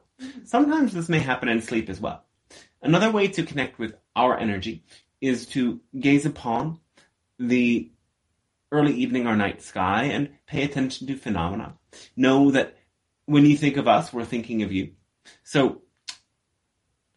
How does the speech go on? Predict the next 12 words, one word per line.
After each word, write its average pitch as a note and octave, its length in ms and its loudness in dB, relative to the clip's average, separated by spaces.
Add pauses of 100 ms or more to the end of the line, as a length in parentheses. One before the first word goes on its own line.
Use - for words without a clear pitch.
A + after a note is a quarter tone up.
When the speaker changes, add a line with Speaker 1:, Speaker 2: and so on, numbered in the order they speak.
(960)
Speaker 2:
pay F3 200 2
attention E3 580 0 (340)
and C#3 160 2
send D#3+ 280 4
us C3 240 2
some C3 140 -2
signals C3+ 500 0
with G#2+ 180 -6
your G#2 80 -6
thoughts G2+ 440 -2
and C3+ 200 -6
observe. C#3+ 720 -2